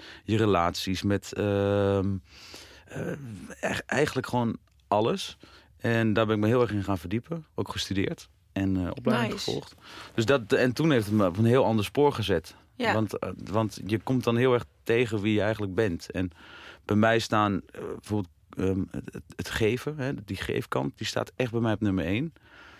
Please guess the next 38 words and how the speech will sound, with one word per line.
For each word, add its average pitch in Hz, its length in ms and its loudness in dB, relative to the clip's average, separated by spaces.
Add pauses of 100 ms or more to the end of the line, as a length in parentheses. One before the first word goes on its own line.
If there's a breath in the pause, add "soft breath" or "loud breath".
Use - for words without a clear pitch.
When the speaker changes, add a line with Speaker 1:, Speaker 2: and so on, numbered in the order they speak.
(280 loud breath)
Speaker 1:
En, 101 460 2
eh, 98 240 2 (120)
en 110 100 2
de 98 80 0
connectie. - 460 -4 (400)
Die, 101 260 -6
die, 101 140 -4
die 117 160 -2
twee 113 400 2
dingen 107 220 0
zijn 104 120 -2
voor 104 120 -4
mij 104 120 0
heel 98 140 2
erg 92 120 -2
belangrijk. 90 480 -4 (420 loud breath)
En 101 80 0
dat 107 120 0
kan 113 180 2
ik 101 100 -2
weer 98 100 2
in 95 60 0
de 101 60 0
muziek 98 380 -2
ook - 200 -6
weer 92 240 -2 (140)
heel 87 200 -4
erg 85 100 -4
naar 87 80 -4
voren 85 260 -4
laten - 180 -10
komen. - 280 -8
Speaker 2:
En 190 100 -2
dat 190 140 2
heb 202 160 -4
je 196 240 0
geleerd 190 580 0
door 185 440 0